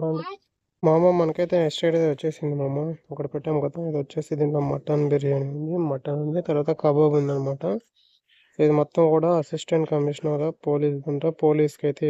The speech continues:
ఇవాళ తీసుకుపోయాము. ఎయిట్ కిలోమీటర్కి వన్ ఫిఫ్టీ రూపీస్ అయితే చూపిస్తున్నారు. ఇలాంటి తీసుకుని అయితే వెళ్ళిపోతాం.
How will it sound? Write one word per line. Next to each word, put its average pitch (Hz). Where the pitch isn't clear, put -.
ఇవాళ 143
తీసుకుపోయాము. 143
ఎయిట్ 151
కిలోమీటర్కి 156
వన్ 151
ఫిఫ్టీ 156
రూపీస్ 156
అయితే 160
చూపిస్తున్నారు. 143
ఇలాంటి 156
తీసుకుని 160
అయితే 156
వెళ్ళిపోతాం. 143